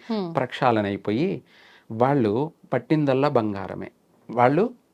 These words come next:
Speaker 1: పట్టిందల్లా
Speaker 2: పట్టిందల్లా
Speaker 1: బంగారం.
Speaker 2: బంగారమే. అలా వాళ్ళ జీవితం అనేది దినదినము అభివృద్ధి చెందుతుంది. ఇలా చేసుకున్నట్టయితే విశేషంగా కలిసి వస్తుంది.
Speaker 1: అంటే ఖచ్చితంగా అందరూ తొమ్మిది రోజులు ఆచరించాల్సిందేనా? వీటిలో ఏదో ఒక రోజు వాళ్ళ ఇబ్బందిని బట్టి ఆచరించుకుంటే సరిపోతుందా?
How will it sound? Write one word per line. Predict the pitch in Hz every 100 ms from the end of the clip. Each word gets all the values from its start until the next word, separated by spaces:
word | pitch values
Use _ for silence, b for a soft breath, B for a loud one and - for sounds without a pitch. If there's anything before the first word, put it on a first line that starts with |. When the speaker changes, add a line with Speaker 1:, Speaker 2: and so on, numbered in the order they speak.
| _ _ -
Speaker 1:
పట్టిందల్లా | 185 -
Speaker 2:
పట్టిందల్లా | 175 120 113 131 226
Speaker 1:
బంగారం. | 247 165 - _ - 113 92
Speaker 2:
బంగారమే. | 90 87 92 - _ b b -
అలా | 156 123 127 b b -
వాళ్ళ | 120 110
జీవితం | 104 143 160 131
అనేది | 107 104 170 170 92 b b b
దినదినము | 120 139 147 156 180
అభివృద్ధి | 123 117 107 110
చెందుతుంది. | 101 98 95 98 117 190 - _ _ -
ఇలా | 110 147 165
చేసుకున్నట్టయితే | 110 - 113 104 98 92 202 214 214
విశేషంగా | 120 110 98 90 135
కలిసి | - 117 -
వస్తుంది. | - -
Speaker 1:
అంటే | 226 269
ఖచ్చితంగా | 233 226 240 247 254 247
అందరూ | 208 208 233 247
తొమ్మిది | 247 214 208 220
రోజులు | 226 220
ఆచరించాల్సిందేనా? | 196 202 202 208 214 202 202 202 202 247 330
వీటిలో | 254 233 220 214
ఏదో | 208 202 214
ఒక | 214 196
రోజు | 190 196
వాళ్ళ | 196
ఇబ్బందిని | 180 170 196 202 190
బట్టి | 175 180
ఆచరించుకుంటే | 180 175 180 175 - 175 175
సరిపోతుందా? | 175 165 165 170 170 160